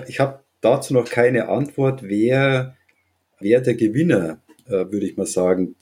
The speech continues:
dieses Rennen sein wird. Denn wenn man sich die Track and Bot, Wandelbots, Ready Robotics, Realtime Robotics, wie sie alle heißen,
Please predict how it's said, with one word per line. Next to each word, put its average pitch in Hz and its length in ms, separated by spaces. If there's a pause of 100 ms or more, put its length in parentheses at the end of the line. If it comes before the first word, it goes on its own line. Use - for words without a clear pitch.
dieses 110 320
Rennen 110 260
sein 87 300
wird. 85 220
Denn 131 460 (440)
wenn 98 140
man 110 160
sich 113 340
die 101 240
Track 110 240
and 107 160
Bot, 107 340
Wandelbots, 107 800
Ready 107 220
Robotics, 98 760
Realtime 113 320
Robotics, 101 460
wie 151 80
sie 160 100
alle 104 220
heißen, 131 460